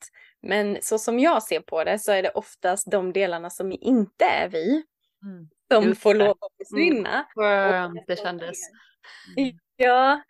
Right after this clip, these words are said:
Speaker 3: Ja.
Speaker 1: och det som sker istället att vi blir mycket mer av oss själva.
Speaker 3: Ja.
Speaker 1: Det vill säga, vi kommer ännu närmare våran kärna, det som jag brukar då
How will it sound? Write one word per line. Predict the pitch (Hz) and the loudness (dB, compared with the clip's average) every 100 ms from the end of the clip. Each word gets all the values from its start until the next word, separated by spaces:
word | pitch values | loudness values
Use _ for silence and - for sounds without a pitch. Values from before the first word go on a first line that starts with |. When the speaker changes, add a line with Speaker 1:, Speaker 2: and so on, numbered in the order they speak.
| - | 4
Speaker 3:
Ja. | 202 214 | 6 6
Speaker 1:
och | |
det | 262 254 | 4 2
som | 269 | -2
sker | 269 _ _ - 311 | -4 _ _ -14 -12
istället | 269 - 240 226 | -10 -4 -4 -2
att | 208 208 | -4 -4
vi | 214 | -6
blir | 214 214 | -4 -2
mycket | 208 208 226 | -4 -4 -2
mer | 226 277 330 277 | 0 0 0 -4
av | 190 | -6
oss | - | -8
själva. | - 190 196 160 226 226 - - | -8 -8 -6 -4 -4 -6 -14 -8
Speaker 3:
Ja. | 180 | 0
Speaker 1:
Det | 180 | 4
vill | 202 208 | 4 2
säga, | 226 | 0
vi | 214 - _ 214 | -2 -4 _ -8
kommer | 190 - | -6 -2
ännu | 202 202 185 | 0 0 -2
närmare | 202 196 190 160 156 | -2 -4 -6 -8 -8
våran | 170 175 175 | -8 -6 -6
kärna, | - 262 277 202 170 | 0 0 2 0 0
det | 190 | -2
som | 196 175 185 | -4 -6 -4
jag | 185 180 170 | 0 2 0
brukar | 170 - 160 | -4 -8 -6
då | 165 160 | -2 -2